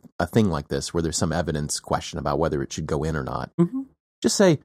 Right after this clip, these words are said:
Speaker 1: "You know, I wonder whether that passes that four oh three weighing test."
Speaker 2: Oh, yeah, yeah,
Speaker 1: Yeah,
Speaker 2: yeah.
Speaker 1: <laughs> right? Just kinda throw
Speaker 2: Totally.
Speaker 1: that one in there. And, and you, you, you know, it's, it's very simple 'cause it's just, is it unfair? Does it, does it lead to, uh,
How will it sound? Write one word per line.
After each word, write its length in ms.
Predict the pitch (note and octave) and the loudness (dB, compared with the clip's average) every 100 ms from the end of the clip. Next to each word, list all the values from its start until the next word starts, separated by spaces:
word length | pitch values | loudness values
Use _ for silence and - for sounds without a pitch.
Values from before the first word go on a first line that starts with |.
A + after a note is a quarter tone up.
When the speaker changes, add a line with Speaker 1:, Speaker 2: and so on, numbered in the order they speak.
| _ _ _ | _ _ _
Speaker 1:
"You 60 | F#3+ | 0
know, 60 | A3 | 2
I 20 | |
wonder 200 | D#4+ D#4 | 2 4
whether 220 | G3+ F3+ | 6 6
that 180 | B2+ - | 4 2
passes 340 | B2+ B2+ G#2 | -2 -2 -2
that 160 | F#2+ - | -2 0
four 220 | A#2+ G2+ | 4 4
oh 60 | F#2 | 4
three 220 | - F2+ | 2 2
weighing 340 | D#2+ F2 D#2 | 2 0 -2
test." 420 | D2 C#2 - - - | -4 -6 -6 -8 4
Speaker 2:
Oh, 120 | C#3+ | 8
yeah, 180 | C#3+ A#2 | 10 8
yeah, 120 | G2+ | 8
Speaker 1:
Yeah, 100 | G2+ F#2+ | 8 6
Speaker 2:
yeah. 140 | F2+ - | 2 0
Speaker 1:
<laughs> 80 | - | 2
right? 140 | C#3 - - | 2 2 -6
Just 160 | - - | -4 2
kinda 140 | A3+ | 6
throw 80 | B2 C#3+ | 8 8
Speaker 2:
Totally. 60 | C#3 | 10
Speaker 1:
that 160 | C3+ | 8
one 100 | B2 | 8
in 160 | A#2+ B2 | 8 8
there. 240 | F#2+ D#2+ - - - - | 6 2 -4 -16 -20 -4
And, 180 | G#2+ A2 | 0 4
and 180 | B2 B2+ | 6 6
you, 120 | C3 | 4
you, 160 | C#3 C#3 | 4 2
you 300 | C#3 D#3+ D#3 | 2 4 6
know, 220 | C3+ G#2 | 6 4
it's, 460 | - A#2 G#2+ C3 - | 0 0 2 4 4
it's 140 | B2 | 4
very 160 | G#2 B2+ | 6 4
simple 300 | - C3+ E2+ | 4 2 2
'cause 140 | D#2+ | 0
it's 80 | F2 | -2
just, 240 | - G2+ - | 0 0 2
is 140 | G#2+ | 0
it 80 | F2+ | 2
unfair? 460 | E2+ D#2 - D2 C2+ | 0 2 2 2 0
Does 140 | D#2 | -4
it, 120 | D2 - _ _ | -6 -8 _ _
does 140 | - | -8
it 80 | E2+ | -4
lead 220 | F2 E2+ | -2 -4
to, 320 | - E2+ D#2+ D#2 | -2 -2 0 -2
uh, 160 | D2 | -4